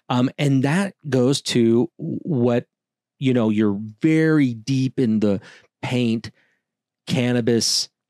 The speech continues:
enthusiast slash scientist slash historians out there would be like, "Well, of course, dumbass, when you have these certain terpene profiles, it's gonna enhance this.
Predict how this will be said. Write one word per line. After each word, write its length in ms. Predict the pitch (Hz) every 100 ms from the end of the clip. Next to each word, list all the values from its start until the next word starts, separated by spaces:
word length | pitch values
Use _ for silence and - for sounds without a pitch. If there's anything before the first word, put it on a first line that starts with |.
| _
enthusiast 1120 | 135 113 - 127 120 110 104 101 - - - - _ -
slash 480 | - 120 110 107 -
scientist 800 | - 117 113 107 - 101 - -
slash 520 | 107 107 104 95 - _ _ _ _
historians 1000 | - - - 143 135 131 117 101 107 -
out 320 | 156 117 104
there 320 | 110 101 104 104
would 220 | 120 104
be 120 | 113
like, 260 | 107 104 - - - -
"Well, 120 | 123
of 60 | 117
course, 300 | 135 135 -
dumbass, 640 | 98 90 90 110 - - _ _ _ _
when 140 | 131 123
you 100 | 107
have 220 | 113 110
these 160 | 110 -
certain 280 | 117 104
terpene 440 | 95 127 135 117 92
profiles, 580 | 101 87 95 90 95 -
it's 140 | 127
gonna 180 | - 104
enhance 340 | 98 95 92 -
this. 200 | 123